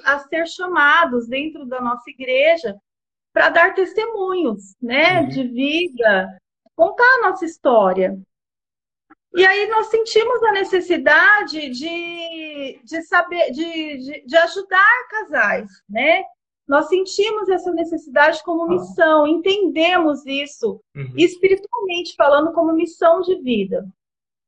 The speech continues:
Speaker 1: E isso começou a surgir de forma contínua na nossa vida, né? Esses chamados.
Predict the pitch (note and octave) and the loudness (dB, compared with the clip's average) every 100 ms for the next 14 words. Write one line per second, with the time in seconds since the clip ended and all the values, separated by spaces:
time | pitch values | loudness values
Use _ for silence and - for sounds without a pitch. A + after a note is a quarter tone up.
0 | _ _ _ _ - F#4 G4+ A4 G#4+ G4+ | _ _ _ _ 0 6 8 8 6 2
1 | - _ _ _ _ _ _ _ C#4+ F#4 | -6 _ _ _ _ _ _ _ 2 2
2 | F#4+ F#4+ G4 G4+ - G4+ G4+ G#4 F4+ D#4 | 2 0 0 0 0 0 4 4 6 6
3 | F#4 G4 - - - B3 E4 - - F4+ | 6 6 0 -10 -12 -4 -2 2 4 4
4 | F#4 G4 G#4+ - - G#4+ A#4+ G4 E4 D#4 | 0 0 -2 -2 4 4 6 4 6 4
5 | D#4 E4 C4 B3 C#4 A#3+ A3+ A#3+ C#4+ D4+ | 4 0 0 0 0 0 0 2 2 0
6 | - C#4+ - E4 D#4 C4+ C#4 D#4 A3 G3+ | -4 -12 -2 0 4 6 6 4 0 -10